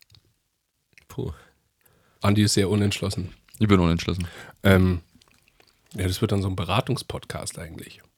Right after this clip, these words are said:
Speaker 3: Ja, wir sind ja bis jetzt wieder nicht so informativ gewesen. Wir können ja wieder in so eine informative Schiene reinbringen.
Speaker 2: Ja, das stimmt eigentlich.
Speaker 1: Und ihr
Speaker 2: Unser,
Speaker 1: Okay.
Speaker 2: unser Privatleben, das können wir dann irgendwann anders mal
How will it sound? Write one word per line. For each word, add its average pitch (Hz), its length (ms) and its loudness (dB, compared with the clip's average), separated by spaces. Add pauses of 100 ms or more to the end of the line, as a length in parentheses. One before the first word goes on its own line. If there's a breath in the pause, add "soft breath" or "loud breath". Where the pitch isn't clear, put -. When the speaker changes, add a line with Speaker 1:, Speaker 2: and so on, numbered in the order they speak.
(520 loud breath)
Speaker 3:
Ja, 98 60 -2
wir 98 60 0
sind 104 120 6
ja 117 60 8
bis 107 120 2
jetzt 120 180 2
wieder 123 280 8
nicht 117 240 4
so - 80 4
informativ 117 480 4
gewesen. 90 260 2
Wir 92 80 4
können 117 220 6
ja 107 40 8
wieder 104 140 10
in 98 120 6
so 95 80 4
eine 95 100 6
informative 98 480 4
Schiene 101 300 4
reinbringen. 85 380 -2 (300)
Speaker 2:
Ja, - 80 4
das 90 140 -2
stimmt 107 240 0
eigentlich. 90 380 -4
Speaker 1:
Und 107 100 -2
ihr 107 100 2 (760)
Speaker 2:
Unser, 110 280 8
Speaker 1:
Okay. 110 140 2 (100)
Speaker 2:
unser 104 180 6
Privatleben, 101 600 4
das 92 180 -4
können 95 140 2
wir 95 80 2
dann 92 160 -2
irgendwann 95 280 -2
anders 98 280 0
mal 98 220 2